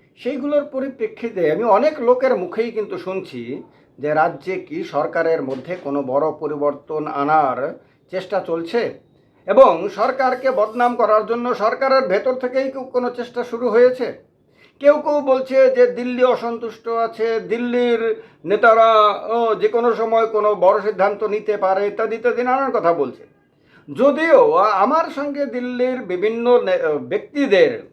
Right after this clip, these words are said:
গুরুত্বপূর্ণ ব্যক্তিদের মাঝে মাঝে কথা হয়, যতটুকু যা কথাবার্তা হয়,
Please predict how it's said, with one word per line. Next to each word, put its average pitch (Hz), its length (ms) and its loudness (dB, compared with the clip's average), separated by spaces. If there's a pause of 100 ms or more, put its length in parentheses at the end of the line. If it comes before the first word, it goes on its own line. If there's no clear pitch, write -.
(100)
গুরুত্বপূর্ণ 233 580 -2
ব্যক্তিদের 180 560 -4
মাঝে 214 200 0
মাঝে 247 260 2
কথা 202 320 2
হয়, 202 240 4
যতটুকু 185 560 -4
যা 165 240 2
কথাবার্তা 151 520 -4
হয়, 131 460 -2